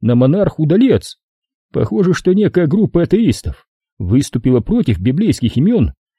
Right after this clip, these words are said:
прозвучавших в середине фильма. Честное слово, я вас не обманываю,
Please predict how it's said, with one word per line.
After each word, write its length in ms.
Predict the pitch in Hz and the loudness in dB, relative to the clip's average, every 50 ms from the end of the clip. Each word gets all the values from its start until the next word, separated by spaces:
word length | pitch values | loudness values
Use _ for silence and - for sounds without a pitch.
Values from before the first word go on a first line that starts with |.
| _ | _
прозвучавших 760 | - 113 120 104 80 107 117 - - 226 220 - - - - - | -2 -2 0 0 0 -2 -2 -2 0 -2 -2 -2 -2 -6 -8 -4
в 60 | - | -2
середине 380 | 131 143 196 208 226 196 151 | -2 0 0 2 0 0 0
фильма. 460 | 147 - 233 240 208 120 92 69 60 - _ _ _ _ _ _ _ _ _ _ _ _ | 0 2 0 2 2 2 0 -2 -4 -10 _ _ _ _ _ _ _ _ _ _ _ _
Честное 420 | - - 233 226 - - 214 196 | -8 -6 -6 -4 -4 -2 -2 -2
слово, 420 | - - 220 247 226 175 123 101 | 0 0 0 0 2 2 2 0
я 160 | 90 101 117 123 | 0 0 0 0
вас 160 | 123 113 - | 0 0 0
не 100 | 127 131 | 0 0
обманываю, 600 | 127 123 202 247 233 175 123 98 87 73 64 | 2 2 0 0 2 0 0 0 -2 -6 -10